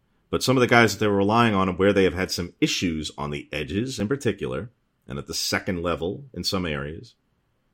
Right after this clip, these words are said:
not Noah Sewell, not, you know, Brandon Dorlus, but some of the other guys that they've had in the front seven who have had to play because of these injuries and absences,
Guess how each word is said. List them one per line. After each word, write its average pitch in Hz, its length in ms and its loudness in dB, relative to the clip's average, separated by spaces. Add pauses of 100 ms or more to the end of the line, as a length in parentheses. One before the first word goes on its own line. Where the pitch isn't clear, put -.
(340)
not 78 280 -2
Noah 101 240 2
Sewell, 95 540 -4
not, 87 380 -4 (340)
you 95 80 -8
know, 87 220 -8 (580)
Brandon 104 280 4
Dorlus, 87 520 2 (580)
but 90 140 -2
some - 220 2
of 127 80 2
the 123 80 8
other 120 180 4
guys 113 340 4
that 104 80 -10
they've 104 140 -2
had 113 160 0
in 107 60 -2
the 104 60 0
front 104 280 -4
seven 123 300 -2
who 92 120 -2
have 87 100 0
had 117 440 0
to 110 80 -2
play 107 440 4
because 95 380 -4
of 85 100 -10
these 90 180 -4
injuries 95 380 -2
and 87 80 -4
absences, 92 680 -6